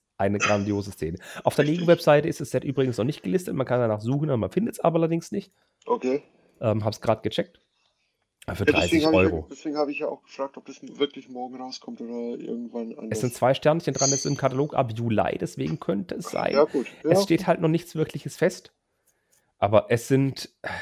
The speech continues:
Speaker 1: ganz ehrlich, ein Aufkleber ist dabei, das ist noch so ein kleines Schild, also so ein, wie man's halt kennt von dem Harry Potter Haus, wo Harry
Speaker 2: New
Speaker 1: ausspricht,
Speaker 2: Asgard.
Speaker 1: wo so ein kleines Schild ist mit so einem „Welcome to New Asgard, Population“ und so weiter. Es sieht echt niedlich aus. Und
Speaker 2: Ja.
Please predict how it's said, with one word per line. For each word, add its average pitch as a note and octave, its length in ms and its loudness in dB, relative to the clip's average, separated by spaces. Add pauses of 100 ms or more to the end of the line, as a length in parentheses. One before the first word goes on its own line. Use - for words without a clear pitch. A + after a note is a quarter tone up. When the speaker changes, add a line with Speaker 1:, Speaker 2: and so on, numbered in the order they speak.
(540)
Speaker 1:
ganz C3 220 2
ehrlich, C3 380 2 (380)
ein C#3+ 200 4
Aufkleber D#3 400 2
ist D3+ 140 0
dabei, C#3 260 4
das D#3+ 120 -2
ist - 40 -18
noch C3+ 80 -6
so C#3 100 -2
ein B2+ 80 -2
kleines B2 400 2
Schild, F3+ 300 0
also A#2+ 160 0
so A#2 160 -2
ein, A2+ 180 -4 (440)
wie C3 120 -2
man's B2+ 160 -2
halt - 160 -2
kennt A#2+ 220 -2
von A2+ 120 -2
dem G#2+ 180 0
Harry G#2 200 2
Potter A#2 320 -2
Haus, B2+ 260 -2
wo A#2 80 0
Harry G#2+ 240 0
Speaker 2:
New C3 240 4
Speaker 1:
ausspricht, B2 360 8
Speaker 2:
Asgard. - 220 -10 (380)
Speaker 1:
wo B2 100 -2
so A#2+ 100 4
ein A2+ 40 4
kleines G2+ 260 4
Schild C3+ 200 -2
ist - 160 -6
mit A2 160 -2
so G#2 120 0
einem G2+ 180 -2 (240)
„Welcome A2 320 2
to G#2 80 -2
New G2+ 140 0
Asgard, - 340 2
Population“ G#2+ 540 -2
und A#2+ 100 -4
so A2+ 120 -4
weiter. A2+ 300 0
Es - 140 -2
sieht - 120 -6
echt - 220 -6
niedlich - 400 -8
aus. - 160 -14 (920)
Und B2 120 0
Speaker 2:
Ja. A#2 80 -2